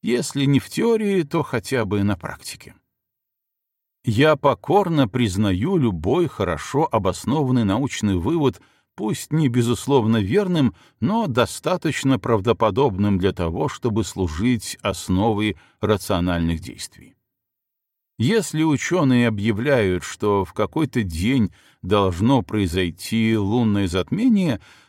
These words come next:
по-моему, есть смысл выглянуть в окно и посмотреть, действительно ли это так. Перон рассуждал бы иначе.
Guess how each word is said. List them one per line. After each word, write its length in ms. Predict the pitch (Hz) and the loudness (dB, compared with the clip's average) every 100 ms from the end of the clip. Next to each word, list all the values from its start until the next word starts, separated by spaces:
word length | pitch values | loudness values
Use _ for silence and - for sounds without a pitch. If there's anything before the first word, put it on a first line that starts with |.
| _ | _
по-моему, 540 | - 190 277 277 240 214 | -2 0 2 2 2 2
есть 360 | 143 233 226 | 0 0 -2
смысл 640 | - 110 180 220 - 196 165 | -2 -2 -2 -4 0 2 2
выглянуть 640 | 113 220 175 185 196 147 | 0 -2 -2 0 0 0
в 80 | 131 | 0
окно 380 | 135 - 110 107 | 0 2 0 2
и 100 | 143 | -2
посмотреть, 920 | - 180 151 98 85 85 87 - 117 | -4 -4 -2 -2 0 -2 -2 -4 -4
действительно 760 | 98 - 82 78 71 101 131 | -2 -4 -8 -8 -6 -4 -4
ли 160 | 175 175 | -2 -2
это 280 | 120 113 - | -2 -4 -6
так. 380 | - - - _ _ _ _ _ _ _ _ _ | -10 -16 -20 _ _ _ _ _ _ _ _ _
Перон 540 | 120 110 120 254 233 196 _ | 0 4 4 4 2 -2 _
рассуждал 720 | 120 110 - 113 90 78 98 87 | -2 0 -2 -4 -2 2 2 2
бы 120 | 98 | -2
иначе. 460 | 98 80 - - | -2 -4 -6 -14